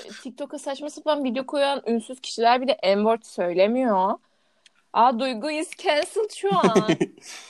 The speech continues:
Speaker 2: Ya, TikTok'ta ünlü oldu Duygu'nun N-word söylemesi ama TikTok'ta kaldı. O da var.
Speaker 1: Ya TikTok'ta da bir şey var işte, bu a-, o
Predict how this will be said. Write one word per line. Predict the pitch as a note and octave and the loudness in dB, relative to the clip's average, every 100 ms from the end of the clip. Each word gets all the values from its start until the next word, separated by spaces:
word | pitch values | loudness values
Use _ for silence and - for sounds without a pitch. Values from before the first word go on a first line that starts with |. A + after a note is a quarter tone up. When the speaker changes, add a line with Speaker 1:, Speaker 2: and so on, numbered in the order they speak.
| - - | -10 -4
Speaker 2:
Ya, | |
TikTok'ta | C#3 - D#3+ D3+ F3 | -4 -2 0 2 2
ünlü | D#3+ | 2
oldu | D3+ C#3 C#3 F#3+ | 2 2 0 -2
Duygu'nun | D3+ B2+ A#2+ | -2 -2 -4
N-word | A2 A#2 A2+ | -4 -4 -6
söylemesi | A2 B2 A2+ A#2 - | -6 -8 -8 -8 -6
ama | F#3+ G#3+ | -6 -6
TikTok'ta | - - E3 E3 | -6 -6 -2 -4
kaldı. | - C3+ A2 G#2+ | 2 4 4 0
O | B2+ | -4
da | A2+ G#2 | -2 -2
var. | G2+ G#2 - - - | -4 -8 -12 -18 -6
Speaker 1:
Ya | A#3 | -4
TikTok'ta | A3 A#3 D#4 C4+ D#4+ | -4 -6 -6 -6 -4
da | D4 | -6
bir | C#4 | -6
şey | - C#4+ | 2 4
var | C#4 | 4
işte, | G#3+ - G3+ | 0 -4 -8
bu | F#3 _ _ | -8 _ _
a-, | - - A3 | -10 -6 -6
o | A3+ | -6